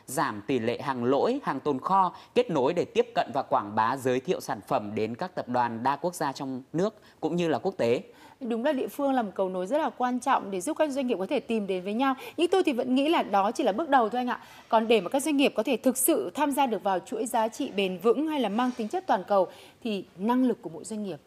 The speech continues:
Speaker 2: mới là yếu tố thực sự quyết định.
Speaker 1: Vâng, chính xác là như vậy ạ. Hầu hết các doanh nghiệp F D I thì đều muốn gia tăng tỷ lệ nội địa hóa của mình bởi những cái lợi ích về logistics,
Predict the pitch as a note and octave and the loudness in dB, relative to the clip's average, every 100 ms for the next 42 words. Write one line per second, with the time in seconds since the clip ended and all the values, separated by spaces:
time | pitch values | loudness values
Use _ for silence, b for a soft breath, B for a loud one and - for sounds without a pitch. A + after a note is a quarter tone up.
0 | - F3+ G#3 E3+ E3 E3+ - C4 - - | -14 -8 -8 -8 -10 -10 -6 -4 -6 -8
1 | C4 B3 - _ _ - C#3+ C#3+ A2+ F3+ | -8 -10 -12 _ _ -8 -6 -4 -4 -4
2 | F3 B2+ C3 B2+ D#2+ - B B E3 F3+ | -2 -4 -2 -2 -4 -12 B B 2 2
3 | A3+ A3+ G3+ F3+ C#3+ F#3+ F#3+ F#3 - E3 | 0 -2 -2 -2 -2 -4 -2 -2 0 0
4 | D#3+ D#3+ E3+ C3+ D#3 D#3 D3 C#3+ C3 D#3 | -2 -2 -2 0 2 4 2 2 0 2
5 | F3+ F3 F3 E3+ C#3+ G#2+ A2+ B2 B2 C3+ | -2 -2 -4 -2 -2 0 0 0 -2 -2
6 | - A#2+ A#2+ D3+ C3 A#2+ B B F#3 E3+ | -2 -2 -2 0 0 -2 B B 2 2
7 | A#2+ B2+ G#3 G3 - A#3 - C#3+ B2 D3 | 2 0 2 2 2 -2 0 0 2 0
8 | E3 G#3+ - A3 | -2 -4 -2 -2